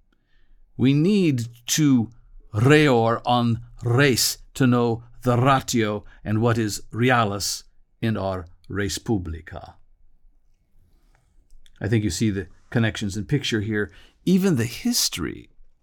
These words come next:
of our language is in its own way formative,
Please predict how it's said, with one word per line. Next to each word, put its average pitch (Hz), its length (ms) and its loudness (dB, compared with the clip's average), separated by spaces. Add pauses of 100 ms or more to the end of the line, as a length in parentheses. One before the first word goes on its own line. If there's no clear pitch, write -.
of 120 200 -4
our 117 200 -2
language 107 960 -4 (1160)
is 139 140 4
in 143 120 2
its 131 240 -4
own 165 440 0
way 127 360 -4
formative, 107 1120 -6